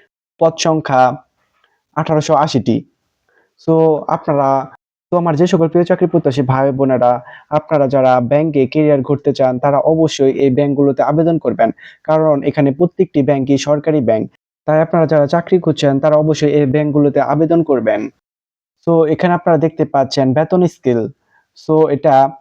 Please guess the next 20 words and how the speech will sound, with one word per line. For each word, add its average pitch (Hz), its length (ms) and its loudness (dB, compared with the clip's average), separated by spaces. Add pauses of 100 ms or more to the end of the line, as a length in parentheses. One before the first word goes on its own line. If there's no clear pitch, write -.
(220)
জাতীয় 156 360 0
বেতন 180 360 2
স্কেল 151 240 -2
দুই 160 160 2
হাজার 147 280 0
পঁচিশ 185 320 0
অনুযায়ী 160 440 2 (300)
শুরু 160 280 0
হবে 135 280 2 (440)
এবং 139 200 0 (300)
বেতন 156 300 2
দেখতে 156 260 -2
পাচ্ছেন 131 460 0 (640)
ষোলো 180 260 0
হাজার 151 280 0 (100)
থেকে 139 260 0 (260)
আটত্রিশ 151 480 0
হাজার 143 260 0
ছয়শো 156 340 -2
চল্লিশ 175 320 2